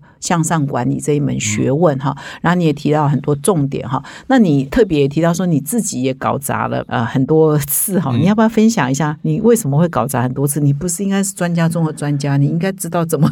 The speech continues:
Speaker 1: <laughs> 相处。
Speaker 2: 嗯，我其实我自己有一个还蛮经典的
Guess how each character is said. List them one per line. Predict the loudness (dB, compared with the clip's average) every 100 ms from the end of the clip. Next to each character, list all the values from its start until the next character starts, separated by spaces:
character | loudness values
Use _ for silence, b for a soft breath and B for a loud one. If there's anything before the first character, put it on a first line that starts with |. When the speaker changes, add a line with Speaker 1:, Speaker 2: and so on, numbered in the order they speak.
| 4
Speaker 1:
<laughs> | 4
相 | -4 -2 -2 -2
处。 | -6 -8 -10 B B B B B -4
Speaker 2:
嗯， | -2 0 -4 -6 -6
我 | -6
其 | -2 -2
实 | -4 -4
我 | -4
自 | -2 -2
己 | 0
有 | -2
一 | -4
个 | -6 -6
还 | -6
蛮 | -8 -8
经 | -8 -6 -4
典 | -6 -8 -8
的 | -8 -10